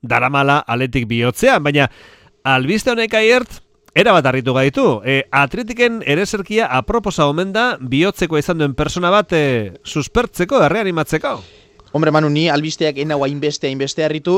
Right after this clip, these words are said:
Speaker 2: e, Athletic horretarako eta gehiagorako ere kapaza delako,
Speaker 1: Hala
Speaker 2: baina tira,
Speaker 1: bestea.
Speaker 2: <laughs> kasu hontan, kasu hontan hori da, hori da notizia.
Speaker 1: Serioari gara.
Speaker 2: Athleticen, e,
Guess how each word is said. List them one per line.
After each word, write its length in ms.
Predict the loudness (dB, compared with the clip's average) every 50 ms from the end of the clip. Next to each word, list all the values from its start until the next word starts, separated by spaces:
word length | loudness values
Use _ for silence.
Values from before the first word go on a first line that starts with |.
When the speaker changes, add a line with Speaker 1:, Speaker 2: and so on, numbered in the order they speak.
| 0 -2 _
Speaker 2:
e, 140 | -12 -14 -12
Athletic 640 | -10 -10 -8 -6 -8 -8 -6 -4 -6 -6 -6 -8 -6
horretarako 600 | -6 -4 -4 -4 -4 -2 -2 -2 0 0 -2 -2
eta 100 | -2 -2
gehiagorako 600 | -2 0 0 0 2 2 2 0 0 0 -2 -4 -4
ere 80 | -4 -4
kapaza 380 | -4 -4 -4 -4 -4 -2 -2
delako, 260 | 0 0 0 0 2 4
Speaker 1:
Hala 220 | 6 6 6 4
Speaker 2:
baina 80 | 4 2
tira, 220 | 2 2 2 0 -2 -6 -6 -6
Speaker 1:
bestea. 380 | -6 -4 -4 -4 -4 -6 -8 -4
Speaker 2:
<laughs> 80 | -2 0
kasu 240 | 0 0 -2 -4
hontan, 320 | -4 -2 -2 -4 -4 -4 -6
kasu 320 | -4 -2 -2 -2 0 -2
hontan 240 | -2 0 -2 -2 -2
hori 220 | -2 -4 -4 -6 -6
da, 140 | -8 -8 -8
hori 160 | -8 -6 -6
da 160 | -6 -6 -6
notizia. 480 | -8 -8 -8 -10 -10 -6 -2 0 0 0
Speaker 1:
Serioari 460 | 0 2 2 4 4 2 2 0 -2 -4
gara. 160 | -4 -6 -6
Speaker 2:
Athleticen, 560 | -6 -6 -10 -10 -10 -10 -8 -8 -8 -6 -8
e, 80 | -10